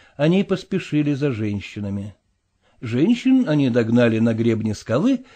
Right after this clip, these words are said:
обращенной к металлическому предмету.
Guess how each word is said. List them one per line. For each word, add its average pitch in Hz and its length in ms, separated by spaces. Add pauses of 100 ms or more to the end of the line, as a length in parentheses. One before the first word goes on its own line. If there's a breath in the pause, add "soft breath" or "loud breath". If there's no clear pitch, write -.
(140 loud breath)
обращенной 233 720
к - 140
металлическому 175 760
предмету. 101 600